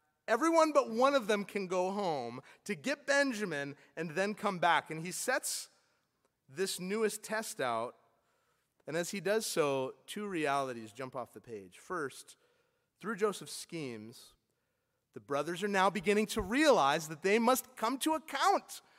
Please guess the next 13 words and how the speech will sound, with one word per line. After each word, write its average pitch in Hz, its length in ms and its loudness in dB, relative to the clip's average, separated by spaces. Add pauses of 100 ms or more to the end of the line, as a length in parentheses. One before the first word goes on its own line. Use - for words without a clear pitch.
(120)
for 233 100 2
what's 269 200 0
been 285 180 0
done. 277 480 4 (1300)
Right? 254 180 4
They, 233 100 -6 (240)
they 262 100 2
started 349 580 6
this 330 240 -2
exchange 320 640 0
presenting 302 500 2
themselves 269 480 2
as 220 160 -4